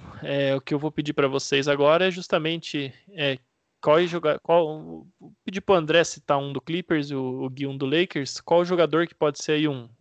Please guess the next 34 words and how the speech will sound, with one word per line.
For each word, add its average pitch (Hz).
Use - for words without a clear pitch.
é, 135
o 139
famoso 139
X -
Factor, 120
né, 127
o 123
cara 135
que -
vai 131
desequilibrar 135
a 143
série, 156
assim, 143
claro 131
que -
não 135
vai 135
ser 143
os -
principais 139
astros, 127
né, 131
mas 131
aquele 135
jogador 135
que -
pode 135
vir 139
do 127
banco 143
ou 127
mesmo 131
titular, 131